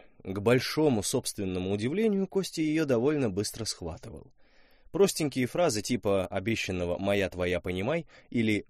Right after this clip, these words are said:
«пусть твоя идти немножко медленно, пожалуйста»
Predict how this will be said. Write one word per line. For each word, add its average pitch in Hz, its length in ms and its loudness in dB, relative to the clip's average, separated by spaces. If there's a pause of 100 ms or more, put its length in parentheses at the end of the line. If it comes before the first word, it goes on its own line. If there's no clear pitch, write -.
«пусть - 400 -2
твоя 104 500 0
идти 101 380 -6
немножко 95 560 -2
медленно, 90 640 -2
пожалуйста» 95 800 -2